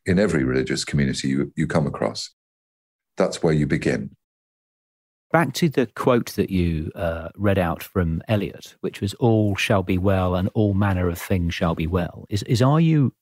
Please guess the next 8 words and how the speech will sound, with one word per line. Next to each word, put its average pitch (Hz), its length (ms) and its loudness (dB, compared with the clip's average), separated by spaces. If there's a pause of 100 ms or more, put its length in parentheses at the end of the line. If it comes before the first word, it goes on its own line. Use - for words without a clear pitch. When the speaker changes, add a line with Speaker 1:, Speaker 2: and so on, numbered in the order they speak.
(140)
Speaker 2:
an 98 160 2
optimist, - 560 -2
having 95 260 0
done 92 380 0 (240)
years 98 340 0
of 85 100 -4
that 87 120 -4
work? 104 320 -4